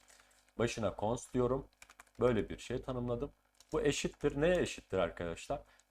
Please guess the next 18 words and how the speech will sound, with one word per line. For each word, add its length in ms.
Bizim 300
datalarımızın 1600
olduğu 220
array 420
neydi? 320
Dataydı 680
değil 120
mi? 100
Ne 80
yapacağım? 400
Data 240
nokta 280
find 300
diyeceğim. 280
Ee, 280
şu 160
şekilde 500
buraya 180